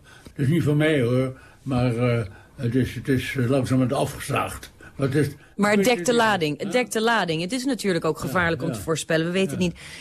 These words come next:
Speaker 2: Ehm, u zei net over Europa, bent u pessimistisch. En
Speaker 1: Ja.
Speaker 2: als u gewoon kijkt naar de eeuw die voor ons ligt, bent u daar ook pessimistisch over?
Speaker 1: Ja, wanneer ik er niet meer zal zijn, bedoelt u?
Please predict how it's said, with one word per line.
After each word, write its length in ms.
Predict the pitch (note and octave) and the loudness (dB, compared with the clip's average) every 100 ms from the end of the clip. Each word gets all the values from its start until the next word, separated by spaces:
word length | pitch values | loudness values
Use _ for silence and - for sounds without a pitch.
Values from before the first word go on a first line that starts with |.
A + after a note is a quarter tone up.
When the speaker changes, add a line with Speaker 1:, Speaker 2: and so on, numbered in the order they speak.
| - | -4
Speaker 2:
Ehm, 300 | - A3 A3 | 2 2 2
u 120 | - A3+ | 0 0
zei 180 | A#3 | 2
net 240 | A3 A#3 - | 2 0 0
over 300 | G#3 F3+ G3 | -2 0 2
Europa, 440 | F#3+ G#3 A#3 G3 | 4 4 2 0
bent 220 | F3 F#3+ | 0 -2
u 60 | F#3+ | -2
pessimistisch. 720 | - F3 - F#3 F#3+ - G#3 | -2 -2 0 -2 -2 -2 -4
En 80 | - | -4
Speaker 1:
Ja. 60 | F#3+ | -2
Speaker 2:
als 160 | G3+ | -2
u 40 | G#3 | -4
gewoon 240 | - A3 | -2 -2
kijkt 200 | G#3+ G#3 | 0 -4
naar 100 | G3 | -2
de 140 | F#3+ - | -2 2
eeuw 140 | A3+ | 2
die 160 | G3+ G3+ | 2 0
voor 260 | E3+ B3 A3 | 2 4 4
ons 220 | D#3 - | 0 0
ligt, 460 | D3 A#2+ - - - | 0 -2 -6 -14 -4
bent 180 | G3+ | -2
u 60 | A#3+ | 0
daar 160 | A3+ A3+ | 0 0
ook 140 | C4+ | 0
pessimistisch 640 | - A#3 A#3 A3+ - A3 | 0 -2 0 0 0 -4
over? 560 | - G#3 G3 C4 C#3+ D#3+ | -2 -2 -4 -6 -4 0
Speaker 1:
Ja, 160 | E3 D#3 | 2 2
wanneer 220 | F3 E3+ | 4 2
ik 80 | C#3+ | 4
er 100 | D#3+ | 4
niet 120 | F3+ | 4
meer 120 | F3+ | 4
zal 180 | D3+ F3+ | 4 2
zijn, 320 | D#3 E3+ C3 | 4 4 4
bedoelt 380 | B2+ B2+ A#2+ G2+ | 2 2 -2 -4
u? 160 | A#2+ | -6